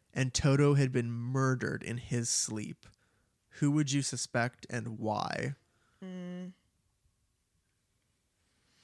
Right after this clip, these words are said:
Speaker 2: I don't think it would be the Scarecrow, 'cause the Scarecrow seems to just, like, fucking chill at night.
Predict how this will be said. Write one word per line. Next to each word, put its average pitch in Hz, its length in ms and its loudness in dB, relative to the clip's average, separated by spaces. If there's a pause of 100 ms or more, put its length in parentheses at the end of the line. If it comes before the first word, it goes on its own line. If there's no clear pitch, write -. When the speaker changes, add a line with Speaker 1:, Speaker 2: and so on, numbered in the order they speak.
(1400)
Speaker 2:
I 196 400 0
don't 214 220 0
think 254 160 -4
it 269 40 -2
would 269 100 -4
be 269 80 -4
the 269 100 -2
Scarecrow, 175 720 -2
'cause 185 200 -8
the 185 60 -10
Scarecrow 190 540 -4
seems 180 400 -4
to 175 100 -8
just, 175 280 -6
like, 160 260 -6
fucking 165 600 -6
chill 139 380 -4
at 95 140 -6
night. 73 360 -10